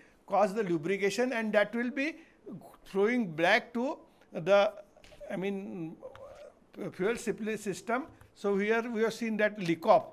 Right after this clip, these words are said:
So leak off is provided here through which the fuel will return. So this fuel is then drained back to fuel tank through leak off connection.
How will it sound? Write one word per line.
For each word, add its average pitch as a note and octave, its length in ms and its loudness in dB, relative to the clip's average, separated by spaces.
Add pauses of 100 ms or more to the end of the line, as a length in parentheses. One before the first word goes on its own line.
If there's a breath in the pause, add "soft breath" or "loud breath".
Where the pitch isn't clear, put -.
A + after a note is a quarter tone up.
(120)
So - 160 -10
leak E3+ 240 -6
off G3+ 220 4
is G#3 140 -8
provided E3+ 500 0
here D3+ 320 -2 (280 loud breath)
through E3 180 -4
which G3+ 220 -4
the G3+ 140 -2
fuel E3+ 320 -4
will F#3+ 200 -4 (300 loud breath)
return. A#2+ 360 -12 (4000)
So - 160 -2
this B3 220 0
fuel B3 300 6
is C4 140 0
then A#3 220 2
drained G#3+ 260 0
back G#3+ 220 2
to A3 80 -6
fuel G#3 300 0
tank G#3 340 0
through A3+ 140 -6
leak E3+ 220 -6
off E3 180 -2
connection. C3 420 -10